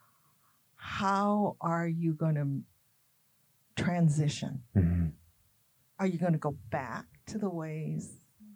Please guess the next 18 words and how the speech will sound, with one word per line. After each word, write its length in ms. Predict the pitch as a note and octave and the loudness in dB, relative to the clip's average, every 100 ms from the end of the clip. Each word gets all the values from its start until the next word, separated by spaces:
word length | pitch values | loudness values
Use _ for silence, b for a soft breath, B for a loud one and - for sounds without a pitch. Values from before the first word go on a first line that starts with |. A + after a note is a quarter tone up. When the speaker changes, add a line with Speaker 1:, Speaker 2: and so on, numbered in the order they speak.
| _ | _
Speaker 1:
that 140 | - C#3+ | -8 -4
we've 200 | E3 D#3 | -4 -2
done 220 | D3+ D#3+ | -2 0
before? 720 | D#3+ D#3+ - D#3 D3+ E3 G#3+ B3 - _ | 0 -2 -2 -2 -2 -6 -8 -10 -16 _
Or 420 | - E3+ D#3+ D3+ - | -8 -2 -2 -2 -6
are 180 | D3 D3+ | -4 -2
we 160 | E3+ | -2
going 540 | E3+ E3+ E3 E3 E3+ D#3+ | -4 0 2 2 0 -2
to 640 | - - E3+ D#3 D3 C#3+ - _ _ _ _ - - | -4 -4 -4 -4 -4 -6 -10 _ _ _ _ -16 -6
try 240 | - F3+ | -2 -2
to 160 | F3 F3+ | -2 -4
envision 720 | F3+ D#3+ D3+ F3 F#3 D#3 A#2 - | -2 -2 -2 -2 0 -2 -4 -4
a 80 | D#3+ | 0
new 320 | E3+ E3+ F3+ | 2 0 0
way 580 | E3+ D3+ D#3 D3 G#2+ - _ G#2 | -2 -2 -4 -6 -12 -20 _ 6
Speaker 2:
Mm-hmm. 380 | F2 F#2 F#2 E2+ | 8 10 8 6
Speaker 1:
of 120 | D#3 | 2
living 380 | D#3+ F3 D#3+ C#3+ | 0 -2 -2 -6